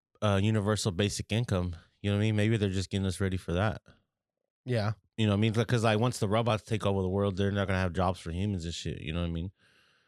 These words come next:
Speaker 1: If we can't work, then how do you, we're gonna have, what do you do? What do you do when people can't
Speaker 2: You
Speaker 1: work
Speaker 2: honestly
Speaker 1: anymore?
Speaker 2: think robots are gonna take over the world?
Speaker 1: They already are. We're already cyborgs. We're already connected to our phones. You don't leave home without it. It's, might as well be implanted in you,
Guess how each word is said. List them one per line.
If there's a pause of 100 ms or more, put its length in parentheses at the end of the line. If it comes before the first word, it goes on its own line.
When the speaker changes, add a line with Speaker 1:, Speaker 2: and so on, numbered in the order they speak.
(160)
Speaker 1:
If
we
can't
work,
then
how
do
you, (200)
we're
gonna
have, (160)
what
do
you
do?
What
do
you
do
when
people
can't
Speaker 2:
You
Speaker 1:
work
Speaker 2:
honestly
Speaker 1:
anymore?
Speaker 2:
think
robots
are
gonna
take
over
the
world? (120)
Speaker 1:
They
already
are. (400)
We're
already
cyborgs.
We're
already
connected
to
our
phones.
You
don't
leave
home
without
it.
It's, (140)
might
as
well
be
implanted
in
you,